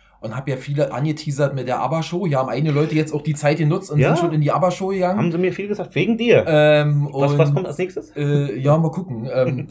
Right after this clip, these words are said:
Speaker 2: <laughs>
Speaker 1: wo, wie ich zu, deswegen bin ich gestern nicht mehr so viel rumgelatscht. Ich war ja auch erst mittags da.
Speaker 2: Aber was glaubst du, wie viel
Speaker 1: Ähm,
Speaker 2: wie
Speaker 1: na, bestimmt so, würde ich schätzen, zwanzigtausend Schritte.
Speaker 2: Ganz genau.
Speaker 1: Echt?
Speaker 2: Ganz genau.
Speaker 1: Ach, Quatsch. Mensch, siehste?
Speaker 2: Gut, wir, äh, ich muss aber dazu sagen, wir sahen, waren hier um elf Uhr sind wir gelandet.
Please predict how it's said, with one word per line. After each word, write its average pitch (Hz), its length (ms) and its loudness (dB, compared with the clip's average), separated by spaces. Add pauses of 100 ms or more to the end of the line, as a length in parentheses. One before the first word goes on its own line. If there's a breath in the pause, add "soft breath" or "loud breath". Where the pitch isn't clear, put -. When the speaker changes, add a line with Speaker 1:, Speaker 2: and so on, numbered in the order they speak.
Speaker 2:
<laughs> 123 80 -10
Speaker 1:
wo, 147 220 -2
wie 143 100 -4
ich 139 80 -12
zu, 147 140 -2 (180 loud breath)
deswegen 151 300 -2
bin 151 140 2
ich 151 80 2
gestern 156 300 -2
nicht 170 100 -2
mehr 160 100 2
so 123 80 -4
viel 123 240 -4
rumgelatscht. 120 440 -4
Ich 139 100 -14
war 143 100 -2
ja 151 80 -2
auch 127 100 -6
erst 127 140 -8
mittags 147 400 -2
da. 156 300 0
Speaker 2:
Aber 156 180 0
was 175 160 -2
glaubst - 220 -6
du, - 20 -4
wie 123 60 -4
viel 147 80 -2
Speaker 1:
Ähm, 131 160 0
Speaker 2:
wie - 80 -8
Speaker 1:
na, 135 240 8
bestimmt 156 420 2
so, 139 360 -2
würde 143 120 -2
ich 139 80 -8
schätzen, 147 280 -4
zwanzigtausend 151 580 -2
Schritte. 196 320 -8
Speaker 2:
Ganz 175 240 -4
genau. 117 320 -6 (240)
Speaker 1:
Echt? - 340 4 (120)
Speaker 2:
Ganz 233 280 -4
genau. 120 240 -4
Speaker 1:
Ach, 131 220 -4
Quatsch. - 260 -8 (100)
Mensch, 110 220 -14
siehste? 131 520 -8
Speaker 2:
Gut, 175 160 -2
wir, 151 200 -2 (100)
äh, 135 120 4
ich 120 100 -4
muss 156 120 0
aber 147 100 2
dazu 127 120 -4
sagen, 139 160 -4
wir 135 80 -2
sahen, 139 340 -2
waren 131 300 -4
hier 135 200 -4
um 120 160 -4
elf 170 180 -2
Uhr 147 80 -4
sind 143 80 0
wir 127 80 0
gelandet. 123 500 -2